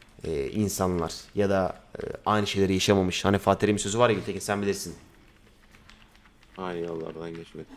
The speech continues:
Speaker 1: Aynı yollardan geçmedik. Aynı şeyleri hiç yaşamadık. Yani o mevzu. Abi nereden bileceksin? Bir dur ya. Benim yolum bu.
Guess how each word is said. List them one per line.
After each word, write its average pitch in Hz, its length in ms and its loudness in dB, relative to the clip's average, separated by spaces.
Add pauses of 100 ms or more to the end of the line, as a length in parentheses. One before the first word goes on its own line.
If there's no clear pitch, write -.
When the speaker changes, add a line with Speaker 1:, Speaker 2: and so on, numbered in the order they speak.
Speaker 1:
Aynı 127 200 2
yollardan 120 420 8
geçmedik. 113 540 0 (260)
Aynı 113 220 4
şeyleri 113 200 2
hiç - 80 -2
yaşamadık. 95 440 2 (220)
Yani 104 260 4 (100)
o 135 100 8
mevzu. 85 360 6 (1000)
Abi 120 200 0
nereden 139 320 4
bileceksin? 92 320 -2 (960)
Bir 131 100 -4
dur 127 100 2
ya. 120 300 4 (1080)
Benim 151 180 4
yolum 170 260 4
bu. 165 120 -2